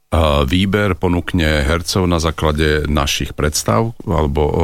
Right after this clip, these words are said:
typológie, ktorú my pošleme. A on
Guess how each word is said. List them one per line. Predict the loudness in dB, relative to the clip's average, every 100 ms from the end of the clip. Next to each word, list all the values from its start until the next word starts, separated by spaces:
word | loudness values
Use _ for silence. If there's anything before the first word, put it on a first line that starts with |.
| 0 0
typológie, | -2 0 0 0 -2
ktorú | -2 -2
my | 0 0
pošleme. | 0 -2 0 0 0 -4 -14 _ _ _ -2
A | 0
on | 2